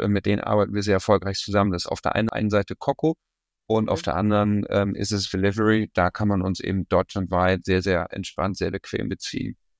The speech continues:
Speaker 2: Das ist super. Das packen wir auch noch mal in die Shownotes, damit alle, die jetzt zuhören und sagen, „Ich wohne weder in Hamburg oder in der Region Rewe Nord noch in Berlin,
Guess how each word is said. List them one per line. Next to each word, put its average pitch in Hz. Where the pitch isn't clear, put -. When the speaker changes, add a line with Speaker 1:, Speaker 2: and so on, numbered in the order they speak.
Speaker 2:
Das 185
ist 170
super. 214
Das 196
packen 196
wir 208
auch 202
noch 208
mal 190
in 185
die 180
Shownotes, 208
damit 196
alle, 202
die 190
jetzt 185
zuhören 220
und 196
sagen, 196
„Ich 180
wohne 196
weder 220
in 196
Hamburg 214
oder 185
in 180
der 180
Region 175
Rewe 185
Nord 180
noch 196
in 190
Berlin, 185